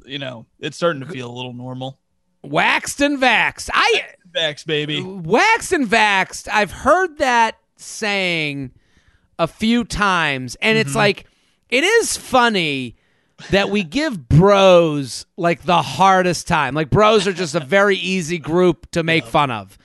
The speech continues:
Speaker 1: Mm-hmm,
Speaker 2: Like,
Speaker 1: mm-hmm.
Speaker 2: and, and listen, I agree with it. It's easy to make fu-, but it's, let's admit to the easiness with which bros can be made fun of. You,
Speaker 1: Yeah.
Speaker 2: you know, and when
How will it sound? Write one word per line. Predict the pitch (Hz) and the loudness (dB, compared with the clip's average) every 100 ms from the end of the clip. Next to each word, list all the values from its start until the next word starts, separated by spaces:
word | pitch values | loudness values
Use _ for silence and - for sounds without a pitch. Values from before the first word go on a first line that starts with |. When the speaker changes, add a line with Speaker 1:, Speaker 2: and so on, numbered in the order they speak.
| _ 147 | _ -18
Speaker 1:
Mm-hmm, | 156 160 | -10 0
Speaker 2:
Like, | 196 196 - | 2 4 2
Speaker 1:
mm-hmm. | - | 2
Speaker 2:
and, | 196 196 | 2 4
and | 226 247 254 262 | 2 0 0 0
listen, | 285 208 | 0 2
I | 180 196 | 2 2
agree | 202 170 233 | 2 2 2
with | 214 175 | 2 -2
it. | 127 | -4
It's | 135 | -6
easy | 190 196 185 | -2 -2 0
to | 196 | 2
make | 190 - | 2 -2
fu-, | - | -2
but | 202 | 0
it's, | 220 - - - - | 0 -2 -16 -20 0
let's | 247 320 | 0 2
admit | 370 226 226 262 262 | 0 2 2 2 2
to | 208 | -2
the | 190 185 208 | -2 -2 2
easiness | 240 202 208 180 160 - - - _ _ _ _ _ - | 2 2 -2 0 -2 -2 -10 -16 _ _ _ _ _ -4
with | 180 185 | 2 2
which | 180 202 196 - - - | 4 2 2 -2 -8 -4
bros | 151 190 202 202 202 196 165 - - | 2 4 4 6 6 6 4 -4 -6
can | 175 180 185 | -2 0 0
be | 160 156 | 0 0
made | 147 139 | 0 0
fun | - 139 | -2 -2
of. | 113 101 - _ | -2 -10 -20 _
You, | 180 220 202 | -6 -4 -4
Speaker 1:
Yeah. | - - - _ | -8 -20 -20 _
Speaker 2:
you | 226 | 0
know, | 226 208 202 | 4 4 2
and | 202 202 196 | 2 2 2
when | 196 196 196 190 185 | 2 2 0 -4 -6